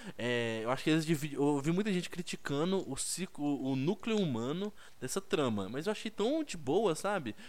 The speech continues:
Os mo-, eles falando que o moleque é insuportável, sendo que eu achei, tipo assim, bem dosado até. Porque nada su-, é, passa por cima do outro e dá pra você ter um contexto geral. Tanto da sociedade, como ela é estru-, a sociedade da América lá,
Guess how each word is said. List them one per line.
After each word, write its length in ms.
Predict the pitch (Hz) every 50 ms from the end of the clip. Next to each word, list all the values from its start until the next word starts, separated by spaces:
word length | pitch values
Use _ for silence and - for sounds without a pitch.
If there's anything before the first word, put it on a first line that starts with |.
| - 165
Os 100 | - 127
mo-, 220 | 139 135 135 143 151
eles 160 | 147 151 -
falando 180 | - 170 170 170
que 100 | - 185
o 20 |
moleque 360 | 170 165 156 151 160 - 170
é 20 | 160
insuportável, 520 | - - - - 156 156 - - 165 180
sendo 180 | - 226 233 -
que 60 | -
eu 40 | 262
achei, 160 | - - 262
tipo 180 | - - -
assim, 220 | 302 - - 220 170
bem 220 | 127 123 165 208
dosado 480 | 220 254 247 220 190 185 185 175 151 147
até. 260 | - - 160 165 165 - - - - - - - - - - - -
Porque 360 | 165 - - 185 185 190 190
nada 380 | 180 180 185 214 247 226 254 254 240 233 226 214 196 180
su-, 240 | 170 - - 185 175 147
é, 260 | 143 143 143 139 135
passa 340 | - - 156 175 175 - 160
por 100 | - 160
cima 200 | - - 156 156
do 120 | 151 147 139
outro 400 | 127 139 170 202 202 - 208 214
e 60 | 185
dá 120 | 160 165 175
pra 80 | -
você 80 | - 185
ter 140 | - 196 190
um 80 | 190
contexto 440 | 185 185 170 - - 175 170 - 160
geral. 380 | 156 185 185 170 151 127 120 - - - - -
Tanto 240 | - 180 226 254 285
da 140 | 208 190 190
sociedade, 640 | - - - 165 135 113 117 117 147 190 190 - -
como 140 | - 135 131
ela 80 | 127
é 20 | 127
estru-, 220 | - - - - - - 117
a 100 | 113 110
sociedade 440 | - 113 127 123 110 110 110 117 113
da 80 | 113
América 400 | 107 104 104 110 120 123 - 117
lá, 180 | 104 107 120